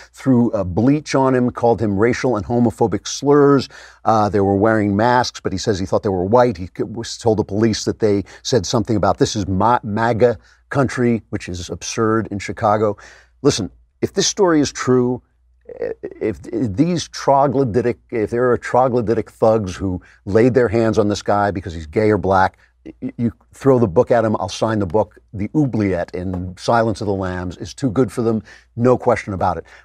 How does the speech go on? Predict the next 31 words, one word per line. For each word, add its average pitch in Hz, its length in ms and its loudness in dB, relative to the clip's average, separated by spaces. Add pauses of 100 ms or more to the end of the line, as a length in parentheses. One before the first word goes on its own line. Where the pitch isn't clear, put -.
(180)
But 123 200 -2
I 170 160 0
gotta 190 180 -2
tell - 180 -2
you, 98 80 0
the 90 80 -6
minute 139 460 -4
I 123 100 -10
heard 123 280 -6
this 123 160 -6
story, 82 460 -6 (100)
I 110 100 -8
thought, 110 320 -4 (240)
"Really? 214 460 -4 (440)
Really?" 226 460 -4
I'm, - 140 -6 (120)
you 147 120 -4
know, 202 260 -2 (240)
and 151 160 -2
I 185 100 0
just, - 360 -4 (280)
I, - 80 -8 (180)
I, - 80 -14 (100)
y-, - 140 -8 (140)
y-, 277 160 -10
this - 200 -4
story 208 280 2
has 180 140 2
changed 175 420 0
several 180 260 2
times. 175 460 -2